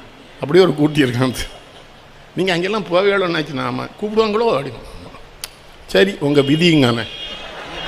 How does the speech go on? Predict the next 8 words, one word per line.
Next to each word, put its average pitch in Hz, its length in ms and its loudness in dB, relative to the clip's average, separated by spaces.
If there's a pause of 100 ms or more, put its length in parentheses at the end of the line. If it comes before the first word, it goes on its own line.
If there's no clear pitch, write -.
(400)
என் 117 160 0
விதியும் 127 440 0
அங்கெல்லாம் 139 360 2
கூப்பிடுதாங்க. 139 560 0 (520)
அன்னைக்கு 135 240 6
மேட்டுப்பாளையத்துலேயும் 180 600 6
அதான் 143 140 4
பார்த்தேன். 120 320 4